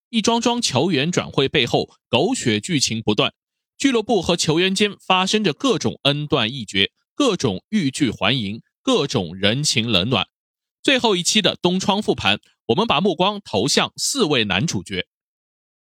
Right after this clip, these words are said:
第一位主角是罗马队的意大利青年才俊，二十四岁的扎尼奥洛。一八年转会到罗马队后，一度也被视为球队冉冉升起的明星，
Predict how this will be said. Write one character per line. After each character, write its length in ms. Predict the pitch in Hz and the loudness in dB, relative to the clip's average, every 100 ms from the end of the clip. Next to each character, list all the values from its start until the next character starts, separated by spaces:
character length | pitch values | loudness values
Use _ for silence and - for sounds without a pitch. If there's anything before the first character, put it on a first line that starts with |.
| _ _ | _ _
第 140 | - 269 | 2 2
一 60 | |
位 180 | 277 185 | 4 0
主 160 | 135 110 | 0 0
角 260 | 117 135 | 2 4
是 160 | 170 147 | 4 4
罗 240 | 117 156 | 4 2
马 200 | 220 117 | 2 2
队 180 | 110 151 | 2 2
的 80 | 131 | 2
意 140 | 180 | 0
大 180 | 190 185 | 0 2
利 140 | 160 | 0
青 240 | 156 233 247 | -2 -4 0
年 180 | 139 135 | 0 2
才 220 | - 95 | 0 2
俊， 200 | 143 113 - _ - | 2 -2 -6 _ 0
二 180 | 240 | 0
十 140 | 165 190 | 2 2
四 200 | - 208 | 2 2
岁 220 | - 127 | 2 2
的 180 | 90 - | 0 -4
扎 260 | - 135 135 | 0 0 2
尼 160 | 113 | 0
奥 160 | 113 110 | 2 2
洛。 240 | 113 101 _ _ _ _ _ - | 2 -2 _ _ _ _ _ 0
一 100 | 254 | 2
八 180 | 247 254 | 2 2
年 160 | 190 | 2
转 240 | 202 127 117 | 2 0 2
会 160 | 190 | 0
到 140 | 175 131 | 2 2
罗 160 | 135 | 2
马 160 | 202 113 | 2 2
队 140 | 147 | 2
后， 240 | 135 123 - _ - | 2 0 -2 _ -2
一 140 | 175 | 0
度 200 | 285 320 | 2 -2
也 180 | - 127 | 4 2
被 160 | 127 190 | 4 4
视 200 | - 175 | 4 4
为 120 | 143 | 2
球 240 | 147 123 | 2 0
队 160 | 151 151 | 2 2
冉 220 | 113 147 | 2 2
冉 160 | 214 104 | 2 0
升 200 | - 208 | 0 0
起 140 | - | 0
的 80 | 101 | -2
明 180 | 95 131 | -2 2
星， 220 | 190 196 | 2 0